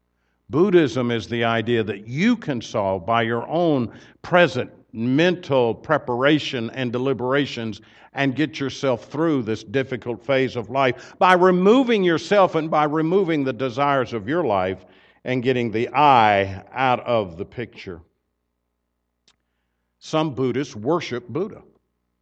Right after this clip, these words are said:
Others are very atheistic in their approach. It's not a matter of religion with them. It's a way of life. It's a matter of exercising a particular kind of life whereby I'm getting out of these particular matters and I'm no longer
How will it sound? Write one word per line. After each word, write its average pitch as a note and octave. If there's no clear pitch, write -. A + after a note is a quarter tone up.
Others D3
are B2+
very C#3
atheistic C3+
in A#2+
their B2
approach. F#3
It's B2
not D#3+
a G3
matter C#3+
of A#2+
religion B2
with B2
them. D#3+
It's D3
a D#3
way D#3
of E3
life. G3+
It's C#3
a C#3+
matter D#3
of D3+
exercising C#3+
a A#2+
particular D3
kind D#3+
of A#2
life B2
whereby C#3+
I'm B2
getting C#3
out D3
of G2+
these A#2
particular A2+
matters A#2
and A2
I'm A2
no A#2+
longer A#2